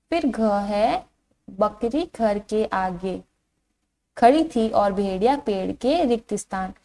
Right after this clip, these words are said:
तो जो आगे शब्द है उसको रेखांकित किया गया है। तो आगे शब्द का विलोम शब्द क्या होता है? उल्टा शब्द क्या होता है?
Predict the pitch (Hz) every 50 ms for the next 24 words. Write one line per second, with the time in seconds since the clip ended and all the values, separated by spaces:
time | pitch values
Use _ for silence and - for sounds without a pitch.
0 | _ _ _ _ - 285 285 - 214 - - 202 208 208 226 285 277 - 285 262
1 | 226 220 269 262 233 - - - 277 254 233 240 - 240 233 233 - 269 262 -
2 | - 233 226 208 208 208 208 208 208 202 - 220 202 - 202 208 214 214 254 262
3 | - 277 262 240 - 285 269 254 254 254 254 254 254 - 269 240 - - 285 277
4 | 285 277 277 277 - 285 285 294 285 - - - 226 226 226 262 269 - 294 269
5 | 233 - - 285 277 262 262 - 277 294 339 381